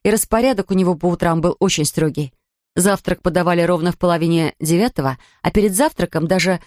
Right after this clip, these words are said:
в самый проливной дождь и в самый жаркий зной, мистер Браун обязательно выходил в сад и осматривал свои клумбы.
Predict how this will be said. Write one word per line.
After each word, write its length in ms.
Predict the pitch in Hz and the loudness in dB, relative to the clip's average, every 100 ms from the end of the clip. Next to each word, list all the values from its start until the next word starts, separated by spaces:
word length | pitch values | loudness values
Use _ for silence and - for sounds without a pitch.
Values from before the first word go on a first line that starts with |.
| _ | _
в 60 | - | -4
самый 320 | - 294 254 | 0 2 2
проливной 480 | - 220 214 208 208 | 0 0 2 2 0
дождь 400 | 175 233 196 - | 2 0 0 -4
и 80 | 175 | -4
в 40 | |
самый 320 | - 214 190 | 0 0 2
жаркий 380 | 175 196 - 180 | 0 0 -2 -4
зной, 340 | 170 240 247 - _ _ - | 0 2 0 -4 _ _ -2
мистер 300 | 240 - 214 | -2 0 0
Браун 400 | 208 294 240 170 | 2 2 2 -2
обязательно 680 | - 185 220 202 294 302 247 | -4 0 0 2 0 2 2
выходил 400 | 214 233 190 202 | 2 0 0 0
в 60 | 160 | 0
сад 320 | - 190 - | 0 -2 -2
и 60 | 269 | -2
осматривал 520 | - 214 233 233 226 | 0 -2 -2 -2 0
свои 240 | - 220 | 0 -2
клумбы. 440 | 214 185 135 117 | 0 -2 -2 -4